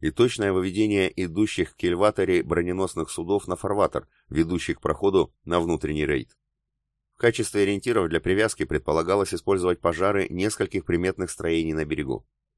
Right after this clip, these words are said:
Разведка обязалась это обеспечить. Предполагалось, что занятые обстрелом Ариаки Мару русские в темноте, скорее всего, примут Фусо за ещё один транспорт и подпустят на близкое расстояние.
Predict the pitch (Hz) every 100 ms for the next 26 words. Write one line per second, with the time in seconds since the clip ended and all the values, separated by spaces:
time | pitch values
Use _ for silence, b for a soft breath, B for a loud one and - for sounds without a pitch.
0 | _ _ _ 69 80 82 131 131 120 90
1 | 85 101 104 85 82 80 78 - - -
2 | _ _ _ _ 87 82 92 104 110 98
3 | 76 - - 87 87 98 92 90 87 -
4 | 92 92 87 87 90 87 - 87 87 82
5 | - 82 95 - 80 73 69 76 82 80
6 | 110 98 82 87 92 - 90 101 101 101
7 | 95 87 - - 104 98 - _ - 71
8 | 85 - 113 107 98 - 117 113 104 -
9 | - 110 110 - 117 - 120 - 87 80
10 | 78 76 76 73 78 73 64 57